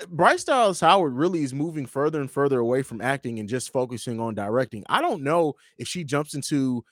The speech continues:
acting into a major franchise and directing. Like, I don't, I just don't, I would love to see her be, like, I love her directing. I would love to see her be the director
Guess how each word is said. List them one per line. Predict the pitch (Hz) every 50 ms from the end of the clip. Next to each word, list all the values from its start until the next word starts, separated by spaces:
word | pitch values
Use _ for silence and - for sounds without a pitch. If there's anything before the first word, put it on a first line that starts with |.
| _ _ _ _ _ _ _ - -
acting | 151 175 196 185 - 151 135 123 120 120 - -
into | 139 143 - - 156 143 139 131
a | 127 127 120 120 113 117
major | 123 139 151 165 160 139 143 123
franchise | - - 143 156 170 170 151 - 131 110 107 104 101 98 101 107 - - _ _ _ _ _ _ -
and | 139 151 165 160 151
directing. | 147 139 143 135 143 143 135 - - 85 - -
Like, | 98 113 120 -
I | 135 143
don't, | 160 180 - -
I | 151 147
just | 156 151 151 147
don't, | 160 160 156 143
I | 147 208
would | 262 220
love | 165 170 214 185
to | 156
see | - 151
her | 139
be, | 123 123 123 120
like, | 127 117 123 170
I | 220
love | 202 151 165 175 147
her | 139 123
directing. | 110 104 95 104 117 120 - _ - - _ -
I | 107 165
would | 185 170 143
love | 131 143 147 151 160 170 175 160 131
to | 139
see | - - 131 120
her | 123 117
be | 101 110 107
the | 101 101 95
director | 101 98 95 98 98 92 87 _ 95 87 82